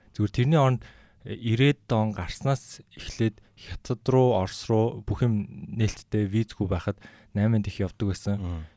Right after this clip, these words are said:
Speaker 1: Тэгээ тэр үед хятадуудаас орж ирсэн соёл нь юу гэхээр арай жоохон махлаг бүдүүн эрэгтэй эмэгтэй байх юм бол баян хүн гэж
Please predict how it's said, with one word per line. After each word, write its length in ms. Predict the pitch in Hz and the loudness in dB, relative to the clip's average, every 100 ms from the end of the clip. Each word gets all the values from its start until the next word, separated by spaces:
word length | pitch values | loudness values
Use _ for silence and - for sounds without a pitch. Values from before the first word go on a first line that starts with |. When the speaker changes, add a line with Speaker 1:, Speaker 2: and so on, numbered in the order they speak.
| - | -4
Speaker 1:
Тэгээ 140 | 123 110 | -4 0
тэр 180 | 147 147 | 2 2
үед 160 | 139 - - - _ | 2 -2 -20 -20 _
хятадуудаас 720 | - 95 - - 175 - 131 110 | -8 -8 -6 -2 0 0 -2 -4
орж 240 | 107 - | -4 -4
ирсэн 240 | - - - | -6 -8 -4
соёл 280 | 92 92 - | -4 -4 -2
нь 160 | 113 | -2
юу 160 | 95 90 | 0 -2
гэхээр 240 | - 101 - - - _ | -4 -6 -6 -16 -20 _
арай 180 | 101 120 | -2 0
жоохон 320 | - 110 104 95 | 0 -4 -4 -4
махлаг 400 | 85 - - 135 - - | -4 -8 -2 -2 -2 -8
бүдүүн 560 | 101 - 123 120 113 | -4 2 2 2 2
эрэгтэй 560 | 95 - - 117 110 107 - - - _ 107 | -2 -4 -2 2 2 0 -8 -20 -20 _ -2
эмэгтэй 360 | 95 - 123 104 | -2 -2 0 0
байх 180 | 92 | 0
юм 140 | 95 90 | -2 -4
бол 160 | 90 - _ _ _ _ | -6 -10 _ _ _ _
баян 300 | 90 110 156 | -2 2 2
хүн 240 | - 107 87 | 2 -2 -2
гэж 240 | - - | -8 -16